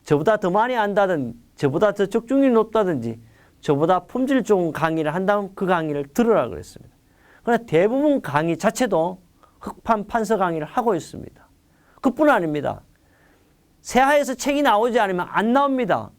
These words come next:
지금 저희들은 이천십육 년 십이월 말에 다 냈는데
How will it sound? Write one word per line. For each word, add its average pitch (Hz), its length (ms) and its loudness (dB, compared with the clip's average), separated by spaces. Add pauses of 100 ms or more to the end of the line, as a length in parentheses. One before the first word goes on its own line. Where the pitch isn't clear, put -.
(440)
지금 247 320 2
저희들은 233 600 2
이천십육 233 680 0 (880)
년 240 440 6
십이월 277 400 2
말에 190 260 0
다 139 160 0
냈는데 135 580 -2